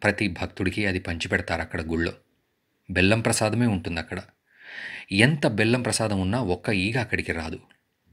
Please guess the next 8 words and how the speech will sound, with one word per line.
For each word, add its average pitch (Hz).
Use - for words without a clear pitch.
ఆ 95
విధంగా 90
అద్భుతమైన 101
మహాశక్తి 90
గల 92
దేవ్జీ 101
మహారాజ్ 90
మందిరం 92